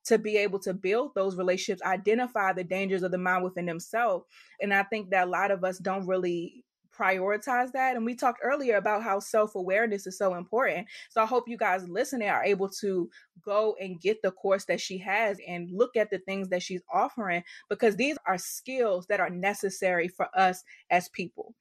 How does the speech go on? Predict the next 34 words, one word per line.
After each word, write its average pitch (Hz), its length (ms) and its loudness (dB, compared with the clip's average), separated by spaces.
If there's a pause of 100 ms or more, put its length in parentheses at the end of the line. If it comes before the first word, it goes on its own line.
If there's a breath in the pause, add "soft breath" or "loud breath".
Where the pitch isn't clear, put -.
(340)
You 202 140 -2
know, 190 160 2
we 196 160 -2
talk 226 300 0
about 202 300 0
community. 196 600 0
We 190 100 -4
talk 214 280 0
about 190 400 0 (140 loud breath)
how 208 180 4
we 214 180 -2
were 214 140 4
able 196 240 0
to 196 120 -8
support 220 460 2
each 208 220 -6
other 175 320 2 (320 loud breath)
in 202 400 2
a 196 80 0
stuck - 520 2
place. 226 480 0 (220 soft breath)
That 240 220 4
just 254 180 -8
came 247 240 0
from 233 240 -2
building 226 460 0
organic 208 640 0
relationships 202 880 2 (220 loud breath)
and 214 200 2
us 254 260 4
dealing 226 520 0
with 202 300 0
prior 208 320 2 (100)
to 254 320 0